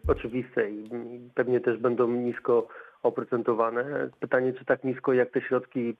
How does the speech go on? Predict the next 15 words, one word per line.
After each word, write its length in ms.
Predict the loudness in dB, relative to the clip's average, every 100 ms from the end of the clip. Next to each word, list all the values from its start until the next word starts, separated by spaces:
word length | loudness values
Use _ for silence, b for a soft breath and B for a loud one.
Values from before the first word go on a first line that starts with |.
| -6
m, 140 | -4 -2 -2 -4
te 80 |
środki 320 | -4 -6 0 2
europejskie, 480 | 2 2 0 2
bo 80 | 0
pamiętajmy 480 | 2 2 4 2 2
o 40 |
tym, 200 | 0 0
że, 260 | 2 2 2 B B B B -2
e, 520 | 2 2 0 -4 -6 -10 -16 -14 -6
jedna 340 | -2 2 2
kwestia 320 | 2 0 0
to 120 | -2
są 260 | -2 -2 0
dotacje, 760 | 0 0 2 0 -2 -4 -2 -4